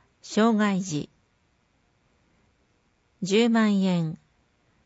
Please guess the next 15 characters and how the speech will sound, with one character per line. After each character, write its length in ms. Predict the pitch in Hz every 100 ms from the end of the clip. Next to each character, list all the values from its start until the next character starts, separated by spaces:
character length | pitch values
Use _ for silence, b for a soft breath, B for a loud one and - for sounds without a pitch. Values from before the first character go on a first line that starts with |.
| _ _ _ -
六 320 | 202 - 247
年。 380 | 190 156 143 160 _ _ _ _ _ _ _ _ _ _ _ _ _ _ _ _ _ _ _ _ _ _ _ _ _ _
中、 600 | - 240 233 226 220 208 - _ _ _ -
耐 260 | 254 277
用 220 | 277 269 262
年 260 | 254 247
数 200 | 233 -
は 400 | 190 175 180 170 190
前 240 | 214 269 247
回 240 | 208 180
の 140 | 170
支 160 | 180 -
給 240 | 240 240
年 260 | 226 226 214
月 160 | 214